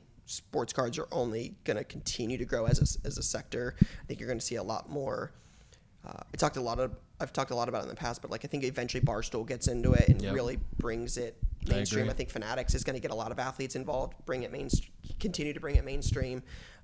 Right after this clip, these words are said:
Speaker 1: Um, I think you're gonna see a lot of growth in it. Do I think it will,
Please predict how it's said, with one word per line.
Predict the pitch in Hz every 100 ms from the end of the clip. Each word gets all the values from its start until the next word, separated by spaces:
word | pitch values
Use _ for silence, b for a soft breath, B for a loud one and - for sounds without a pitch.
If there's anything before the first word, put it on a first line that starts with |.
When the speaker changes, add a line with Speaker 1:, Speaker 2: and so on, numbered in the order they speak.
| 175
Speaker 1:
Um, | -
I | 135
think | 202
you're | 151
gonna | 135
see | 127 127
a |
lot | 110 110
of | 104
growth | - 101 127
in | 156
it. | 170 170 b b -
Do | 135
I |
think | 123 - 127 120 117 - -
it | 127
will, | - 131 117 123 - -